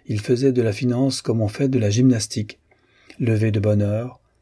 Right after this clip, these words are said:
recevant les courtiers, dès matin, en bras de chemise. Il sortait, humait le frais, déjeunait au restaurant, allait à la bourse, se faisait jeter par son coupé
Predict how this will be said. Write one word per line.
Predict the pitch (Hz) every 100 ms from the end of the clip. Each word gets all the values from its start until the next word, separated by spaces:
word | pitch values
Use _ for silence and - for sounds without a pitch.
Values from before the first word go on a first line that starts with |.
| _
recevant | - 117 107 123 110 104
les | 107 104
courtiers, | - 104 - - 110 127 - _ -
dès | 120 117
matin, | 107 107 104 117 117 131
en | 131 107
bras | 107 107
de |
chemise. | - 113 104 107 123 127 131 _ _ _ _ _ _ _ _ -
Il | 107
sortait, | - 131 - - 113 110 127 - _ -
humait | 131 120 113
le | 107
frais, | - - 107 117 131 _ _ -
déjeunait | 120 123 117 113 123
au | 123 101
restaurant, | 104 - 123 101 104 120 - _ _ _ -
allait | 113 147 -
à |
la | 113 104
bourse, | 110 113 127 - - - _ _ -
se | -
faisait | 117 117
jeter | 107 113 120
par | 131 98
son | - 104
coupé | - 127 - 110 120